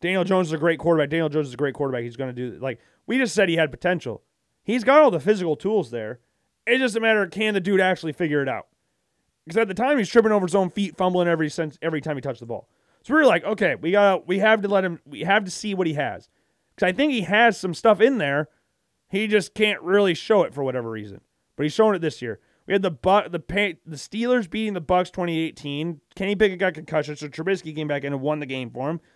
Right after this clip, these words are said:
Rams beat the Panthers twenty-four to ten. Seahawks, Cardinals. Seahawks won nineteen nine. The Eagles beat the Cowboys on Sunday Night Football twenty-six to seventeen.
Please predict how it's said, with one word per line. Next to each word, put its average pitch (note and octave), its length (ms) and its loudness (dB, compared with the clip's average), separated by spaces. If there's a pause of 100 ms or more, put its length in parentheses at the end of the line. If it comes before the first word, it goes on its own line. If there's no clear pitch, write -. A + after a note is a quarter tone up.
(640)
Rams A#3+ 280 4
beat B3+ 140 0
the A3 80 -2
Panthers G#3 540 0
twenty-four G3 480 0
to D3+ 80 -8
ten. A3 560 0 (640)
Seahawks, G#3 480 4
Cardinals. F#3 480 4
Seahawks E3+ 320 0
won D#3 140 -4
nineteen C3+ 300 -4
nine. D3+ 320 -2 (100)
The D3+ 80 -12
Eagles F3 220 -2
beat D#3 100 -6
the D3 80 -10
Cowboys D3+ 460 0
on C3 100 -8
Sunday C#3+ 220 -10
Night C3+ 160 -8
Football C#3 360 -4
twenty-six C3 500 -10
to A#2 200 -12
seventeen. A3+ 880 -4